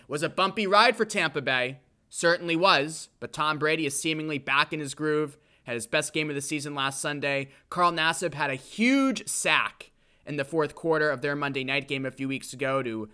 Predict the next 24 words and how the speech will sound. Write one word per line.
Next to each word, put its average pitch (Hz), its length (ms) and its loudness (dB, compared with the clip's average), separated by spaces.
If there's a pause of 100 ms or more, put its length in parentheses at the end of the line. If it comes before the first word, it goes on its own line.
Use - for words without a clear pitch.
(200)
uh, 120 160 -4
help 147 260 -2
them 139 180 -2
with 127 120 -8
their 127 200 -4
epic 139 360 -6
comeback 135 500 -2
win. 120 400 -6 (300)
So 139 340 0
Nassib 156 320 0
had 139 140 -4
three 160 100 -2
and 156 100 -4
a 147 40 -6
half 139 160 0
sacks 156 340 0
this 151 180 -8
year 143 140 0
as 123 140 -4
well 151 260 2
off 127 300 -4
the 131 40 -8
Buccaneers 120 520 -8
bench. 143 480 0